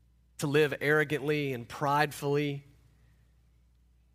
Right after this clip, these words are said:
And by God's grace, we suppress that arrogance, we shed that, we, we murder or, or annihilate that arrogance in our lives, and we live as humble people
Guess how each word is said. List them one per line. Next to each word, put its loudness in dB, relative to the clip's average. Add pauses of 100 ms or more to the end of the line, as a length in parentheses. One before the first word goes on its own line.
(160)
And 0
by 4
God's 2
grace, 2
we -4 (800)
suppress 2
that 2 (420)
arrogance, 2
we -4 (140)
shed 6
that, 4
we, 0 (160)
we 4
murder 4
or, 2 (140)
or 2
annihilate 4
that 4 (380)
arrogance 2
in -2
our 2
lives, 0
and -6
we -2
live -2
as -6
humble -6
people -8